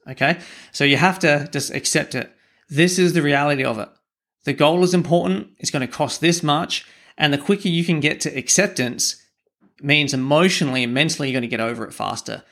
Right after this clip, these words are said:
If you don't accept it, you might not kind of phrase it like that, but you'll know if you haven't accepted it if you keep complaining about it in your head,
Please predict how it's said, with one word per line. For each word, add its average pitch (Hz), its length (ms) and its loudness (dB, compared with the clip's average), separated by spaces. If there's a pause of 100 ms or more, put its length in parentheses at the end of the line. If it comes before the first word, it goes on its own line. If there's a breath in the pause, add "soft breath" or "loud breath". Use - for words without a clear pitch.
(220 soft breath)
If 165 160 -2
you 165 60 -4
don't 190 220 2
accept 170 440 -2
it, 110 200 -2 (540)
you 151 120 -2
might 170 220 2
not 151 480 -4
kind 143 180 -2
of 120 120 -4
phrase 165 360 0
it 185 40 -4
like 170 200 -2
that, 143 280 0
but 147 120 -2
you'll 156 140 0
know 170 160 4
if 190 180 2
you 151 80 2
haven't 147 260 0
accepted 175 380 -4
it 254 240 0
if 143 140 2
you 139 180 -2
keep 160 340 0
complaining 143 520 0
about 123 200 0
it 120 60 -6
in 120 100 -6
your 117 100 -6
head, 117 300 -6